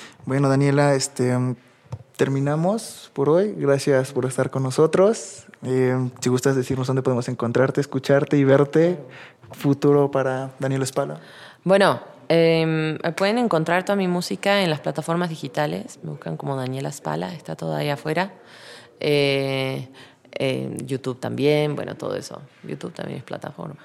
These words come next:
Speaker 1: Ujú.
Speaker 2: Y redes sociales, Daniela Spala, Instagram, Twitter, arroba Daniela Spala, Facebook, Daniela Spala Music. Y bueno,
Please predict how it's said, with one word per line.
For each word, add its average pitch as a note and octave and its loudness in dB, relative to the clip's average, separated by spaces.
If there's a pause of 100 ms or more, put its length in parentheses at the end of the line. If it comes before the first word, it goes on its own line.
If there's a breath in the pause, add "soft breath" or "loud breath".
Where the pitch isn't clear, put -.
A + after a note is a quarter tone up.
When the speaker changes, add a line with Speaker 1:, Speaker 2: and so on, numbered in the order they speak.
(640 loud breath)
Speaker 1:
Ujú. D#3+ -12
Speaker 2:
Y F#3 2
redes G3+ 4
sociales, F#3+ 2
Daniela E3 -2
Spala, F3+ -2
Instagram, D#3+ -2
Twitter, D3+ -4 (320)
arroba C#3 -6
Daniela C#3+ -4
Spala, F#3+ 0
Facebook, D#3 -4
Daniela C#3+ -4
Spala C3 -4
Music. D3+ -2 (580 loud breath)
Y D#3 0
bueno, E3+ 4